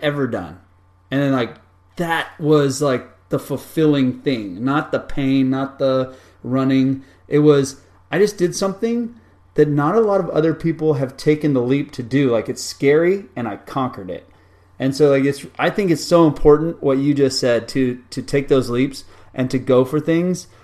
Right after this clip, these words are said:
um, to put yourself out there in a scary situation, like,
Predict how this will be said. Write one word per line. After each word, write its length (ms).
um, 340
to 100
put 300
yourself 400
out 240
there 140
in 80
a 40
scary 360
situation, 640
like, 180